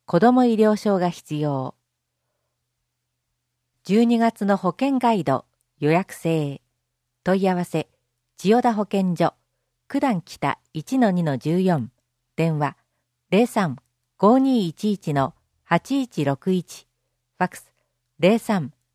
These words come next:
三二六二の一一六零。事業名、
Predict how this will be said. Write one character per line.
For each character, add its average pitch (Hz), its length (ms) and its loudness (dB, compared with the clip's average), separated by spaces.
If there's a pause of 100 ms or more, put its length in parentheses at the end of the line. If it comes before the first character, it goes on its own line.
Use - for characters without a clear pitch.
(140)
三 269 320 0
二 262 200 0
六 202 280 0
二 190 220 0
の 131 220 -2 (260)
一 208 340 -4
一 175 220 -6
六 131 280 -4
零。 160 360 -2 (1300)
事 180 140 -2
業 262 260 2
名、 147 340 -2